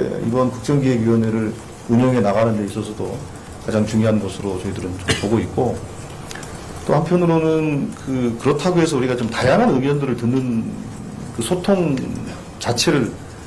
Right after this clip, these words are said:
그렇다면 너무 이제 조심스러울 수밖에 없지 않습니까? 그러나 그 충분히 이제 국민들과 언론인들, 또 우리 공무원들이 또 이, 또 인지가 되고 또 양해가 되고 그런다면 우리가 충분히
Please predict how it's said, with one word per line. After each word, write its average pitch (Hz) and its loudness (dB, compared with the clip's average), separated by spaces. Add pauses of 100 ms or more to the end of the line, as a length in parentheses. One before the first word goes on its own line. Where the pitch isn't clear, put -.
(120)
그렇다면 147 4
너무 139 4
이제 113 2
조심스러울 214 4
수밖에 147 2
없지 - 0
않습니까? 90 -4 (760)
그러나 131 4 (500)
그 120 -2 (120)
충분히 196 2
이제 147 2
국민들과 147 4
언론인들, 117 2
또 160 0
우리 127 0
공무원들이 143 2
또 104 -2
이, 104 -6 (560)
또 - -4
인지가 147 4
되고 113 -2
또 104 -4
양해가 120 4
되고 104 -4
그런다면 107 -2 (580)
우리가 143 4
충분히 220 4